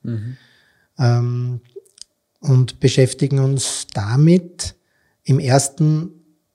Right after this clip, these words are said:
Speaker 2: Ansatz wollen wir das Ziel erreichen, eine, eine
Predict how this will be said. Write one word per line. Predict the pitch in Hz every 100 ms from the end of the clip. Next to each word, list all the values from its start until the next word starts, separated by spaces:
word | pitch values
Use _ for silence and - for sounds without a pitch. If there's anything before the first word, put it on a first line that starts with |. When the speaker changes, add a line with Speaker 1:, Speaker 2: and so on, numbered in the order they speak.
| -
Speaker 2:
Ansatz | 127 135 139 143 131
wollen | 131 139
wir |
das | 135 123
Ziel | - 147 135
erreichen, | 147 113 107 123 - 147 175
eine, | 131 123 123 123 120 _ _ _ _ _
eine | - 120 120 117 113 113 113 113